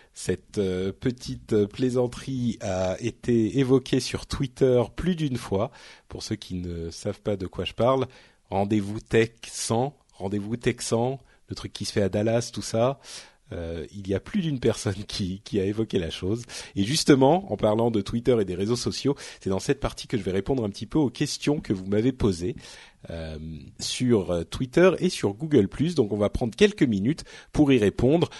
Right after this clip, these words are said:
Euh, il y a eu beaucoup de questions, euh, je vais pas répondre à tout évidemment, euh, mais je vais essayer de faire de mon mieux pour, euh, répondre à celles qui concernent l'émission principalement. Euh, et on va commencer avec un ami de No Watch de, de longue date,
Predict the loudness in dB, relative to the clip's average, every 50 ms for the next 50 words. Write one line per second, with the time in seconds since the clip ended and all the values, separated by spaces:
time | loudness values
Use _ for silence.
0 | -2 2 2 4 4 4 4 6 4 4 4 2 4 4 2 2 2 4 4 4
1 | 6 6 6 4 4 4 0 0 0 0 0 2 0 0 0 0 -2 0 0 -2
2 | -2 -2 -4 -4 2 4 6 6 4 4 0 -2 0 0 0 -2 -2 -4 -8 -16
3 | -20 -18 -16 -14 -12 -10 -8 -8 -6 -4 -4 -4 -2 -2 -2 -2 0 0 0 -2
4 | -2 -2 -2 -2 -4 -6 -6 -6 -4 -4 -4 -4 -2 -4 -4 -4 -4 -6 -8 -8
5 | -6 -6 -6 -6 -6 -6 -4 -6 -4 -2 -2 -2 0 0 0 0 0 -4 -4 -6
6 | -12 -14 -8 -6 -6 -2 4 4 4 6 6 2 2 2 0 -2 -4 -4 -2 -2
7 | -2 -2 -2 -4 -6 -8 -8 -8 -8 -8 -6 -2 0 0 0 0 -2 -10 -18 -18
8 | -18 -20 -18 -20 -20 -20 -20 _ -10 -4 -2 0 2 2 0 0 -4 -6 -10 _
9 | _ 4 4 6 6 6 4 4 4 4 4 4 2 2 2 4 4 4 4 2
10 | 0 -2 -2 -4 -2 2 4 4 4 4 2 0 0 -2 -2 -2 -4 -2 -2 0
11 | 0 2 4 4 4 2 0 -4 -8 -10 -10 -10 -10 -12 -10 -8 -8 -6 -2 0
12 | 0 0 0 2 4 4 4 4 2 0